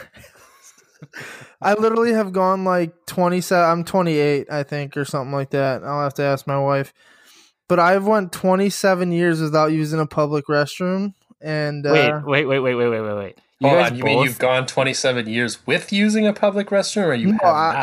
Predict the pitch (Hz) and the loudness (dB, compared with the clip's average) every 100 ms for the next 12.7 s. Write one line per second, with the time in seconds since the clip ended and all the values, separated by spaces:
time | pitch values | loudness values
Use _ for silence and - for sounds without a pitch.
0 | 175 202 - - 175 208 214 185 180 175 | 0 0 -4 0 2 2 2 0 0 2
1 | 165 160 156 151 - 156 139 135 151 139 | 0 0 0 -2 -2 -2 -2 -2 -2 -2
2 | - 151 143 139 147 143 139 151 135 151 | -2 -6 -6 -6 -4 -4 -4 -6 -6 -6
3 | 139 - 139 135 - 1077 1047 - - - | -6 -6 -4 0 0 0 -8 -14 -16 -20
4 | - _ _ 175 175 143 160 196 202 175 | -20 _ _ 0 0 2 0 0 0 0
5 | 143 - - 147 165 233 - _ - 175 | 0 -4 -2 2 4 2 -2 _ -4 0
6 | 190 165 151 160 156 143 135 139 139 143 | 2 2 0 0 0 0 0 2 2 2
7 | 131 254 311 285 _ - - 143 147 160 | 0 2 0 -2 _ -20 -8 -4 -2 -4
8 | - - _ _ _ - 135 123 113 170 | -8 -20 _ _ _ -8 0 0 0 -4
9 | - 151 151 135 143 190 196 - 180 165 | 0 4 4 4 2 2 0 0 2 2
10 | 151 156 147 143 139 131 143 127 - 139 | 2 0 2 2 0 0 0 0 0 -2
11 | 143 117 104 95 - - _ - 120 113 | -2 -4 -6 -6 -8 -12 _ -4 -2 -2
12 | 104 - 127 247 220 123 | -6 -6 2 4 4 2